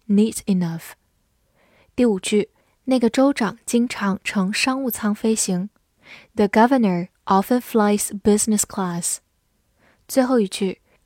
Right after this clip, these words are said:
在二十一世纪，他是智慧的去看待生活作为一次探索之旅。In the twenty-first century, it is wise to see life as a voyage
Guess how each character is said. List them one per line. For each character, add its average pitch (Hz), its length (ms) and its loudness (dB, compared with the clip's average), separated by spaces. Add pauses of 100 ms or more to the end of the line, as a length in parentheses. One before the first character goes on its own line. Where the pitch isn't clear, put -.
(100)
在 233 280 2
二 233 180 0
十 226 160 -4
一 240 100 0
世 247 220 -2
纪， 190 300 -4 (240)
他 247 140 0
是 - 120 -4
智 269 220 -2
慧 208 220 -2
的 - 260 -10
去 - 140 -8
看 208 180 -4
待 190 100 -4
生 240 280 -4
活 170 320 -6
作 - 180 -4
为 180 140 -2
一 180 40 -6
次 - 300 -6
探 233 220 -4
索 180 160 -8
之 - 180 -10
旅。 185 240 -4 (720)
In 233 160 4
the 214 80 4
twenty-first 233 800 0
century, 180 600 -2 (380)
it 214 200 2
is - 120 -6
wise 226 480 2
to - 100 -4
see 233 320 2
life 202 380 0 (180)
as 196 240 -2
a - 20 2
voyage 196 680 -2